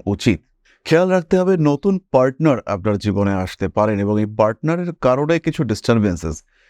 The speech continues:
সেটাও কিন্তু সৃষ্টি হতে পারে। বৃষ রাশি, বৃষ লগ্নের মানুষজনের জীবনে ডেভেলপমেন্ট,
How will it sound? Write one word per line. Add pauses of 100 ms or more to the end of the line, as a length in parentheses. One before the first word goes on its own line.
সেটাও
কিন্তু
সৃষ্টি
হতে
পারে। (360)
বৃষ
রাশি,
বৃষ
লগ্নের
মানুষজনের
জীবনে
ডেভেলপমেন্ট,